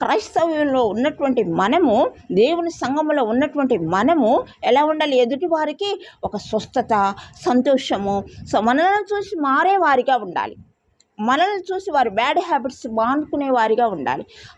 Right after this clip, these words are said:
అలా ఉండాలి క్రైస్తవం. దేవునికి స్తోత్రము కలుగును గాక. మరి ఏదైనా తోటలో, ఈ దేవుని యొక్క యెహోవా తోటలో నివాసం చేయుచున్న అంజూరపు చెట్టు మూడు మంచి లక్షణములు కలిగి జీవించినట్లుగా,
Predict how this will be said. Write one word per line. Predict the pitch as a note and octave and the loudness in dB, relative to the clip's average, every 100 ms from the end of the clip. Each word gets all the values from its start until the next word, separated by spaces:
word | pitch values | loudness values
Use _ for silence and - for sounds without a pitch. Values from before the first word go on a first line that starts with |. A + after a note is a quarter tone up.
| A#3 | -2
అలా | C4 | 2
ఉండాలి | D4 C#4+ D4 C#4+ | 2 2 2 0
క్రైస్తవం. | B3 F3 F3+ - - E3+ E3 - - | -2 -4 -6 -6 -6 -6 -6 -12 -2
దేవునికి | F#3+ F3+ F3+ F3+ | 0 2 0 -4
స్తోత్రము | - - F#3 - D#3+ | -6 -2 -2 -2 -6
కలుగును | F3 E3 E3 E3 | -2 -2 -2 -2
గాక. | E3 E3+ B3 C4+ - - F3 | -2 -2 -4 -8 -10 -12 -2
మరి | F3 | 0
ఏదైనా | F#3+ A3+ D4+ D#4+ | 2 2 2 0
తోటలో, | D4+ A#3+ A3 G3+ F3 - - | -2 0 0 0 0 -6 -4
ఈ | B3+ | -2
దేవుని | C4 A3+ D4 D#4+ | 2 2 2 0
యొక్క | D4 D4 | -4 -4
యెహోవా | G3 F#3+ A3+ C#4+ D4 | -6 -6 0 2 2
తోటలో | C4+ A#3+ A3 G#3 | 0 -2 -2 -2
నివాసం | F#3+ F#3 G#3+ C#4+ D4 C4 | -2 -2 -2 -4 -2 -2
చేయుచున్న | B3+ A3 G#3+ A3 F3+ E3 | 2 0 0 -4 -4 -2
అంజూరపు | F3 G#3+ D4+ F4 C4+ B3+ | 2 4 4 -2 -4 -4
చెట్టు | D3+ G#3 F#3 - - - | 0 0 0 -2 -12 -6
మూడు | F3+ F3 | 0 0
మంచి | F3 A#3 C4+ F#4 | 2 0 2 2
లక్షణములు | D#4 D4 C4 A#3 G#3 | 0 -2 -4 -2 -2
కలిగి | G3+ F#3+ F#3 | -2 0 -2
జీవించినట్లుగా, | F3 A#3+ C4+ C4 D#4+ F#3 G3+ G3 E3+ | 0 2 2 0 -4 -2 -2 -2 -4